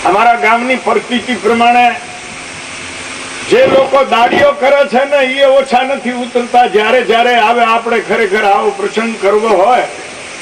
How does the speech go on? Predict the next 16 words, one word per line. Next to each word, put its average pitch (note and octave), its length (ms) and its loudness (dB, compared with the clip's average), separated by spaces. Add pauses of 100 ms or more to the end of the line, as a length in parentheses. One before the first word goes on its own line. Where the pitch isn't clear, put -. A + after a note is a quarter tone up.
ત્યારે A#3 220 2
જે A3 220 2
માણસો B3+ 420 2
દાડી A#3 340 0
માથે C4 360 0
જીવે A#3+ 360 0
છે A3+ 200 -2
ને A#3+ 160 0
એ A#3 160 2
માણસોને A#3 580 0
ખરેખર A3 440 0
ઈટણે A3 420 2
હુરાતન A#3+ 500 2
ચડી G3+ 320 0
જાય E3+ 240 2
છે. - 140 -10